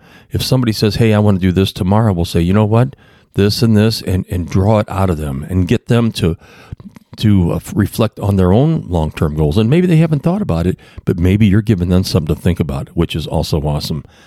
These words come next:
And when you help people find their strengths, that's, that's another skill that, that you can bring out of them. A lot of people don't have a lot of confidence, you know,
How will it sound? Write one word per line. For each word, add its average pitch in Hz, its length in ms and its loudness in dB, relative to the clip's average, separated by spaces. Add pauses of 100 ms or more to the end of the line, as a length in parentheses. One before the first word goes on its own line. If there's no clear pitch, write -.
(380)
And 113 160 4
when 120 80 4
you 117 100 4
help 151 220 0
people 143 220 0
find 117 280 2
their 95 100 4
strengths, - 560 -2 (520)
that's, 120 320 0
that's 120 300 -2
another 113 480 4
skill 80 680 -2 (320)
that, - 240 0 (140)
that - 180 -2 (260)
you 104 200 2
can 98 220 0
bring 90 340 0
out 90 200 -2
of 76 100 -2
them. 69 300 -6 (600)
A - 60 -4
lot 127 160 2
of 160 80 0
people 170 240 2
don't 156 160 2
have 147 180 0
a - 20 -2
lot 151 160 0
of 147 80 0
confidence, 151 580 0
you 98 80 4
know, 85 280 2